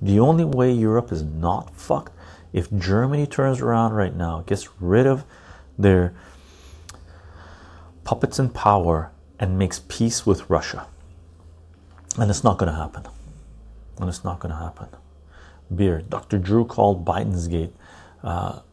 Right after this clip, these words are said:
the way he walks before he won the election. Uh, well, Putin is no better. No, oh, Pu-, Putin for Russia?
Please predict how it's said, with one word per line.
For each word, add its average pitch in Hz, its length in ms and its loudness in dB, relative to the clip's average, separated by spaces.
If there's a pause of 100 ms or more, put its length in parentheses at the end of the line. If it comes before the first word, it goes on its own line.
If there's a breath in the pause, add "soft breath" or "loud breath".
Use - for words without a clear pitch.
(200)
the 92 180 0
way 98 300 2
he 95 140 -2
walks 87 560 -2 (280 soft breath)
before 95 460 2
he 87 100 -2
won 90 400 -2
the 90 60 -2
election. 85 460 -6
Uh, - 360 -14 (2250 soft breath)
well, 98 280 0
Putin 110 300 -2
is 87 100 -2
no 95 140 0
better. 85 360 -2 (200)
No, - 120 2
oh, 123 240 0
Pu-, - 400 -4 (360)
Putin - 380 2
for 98 200 4
Russia? 107 500 4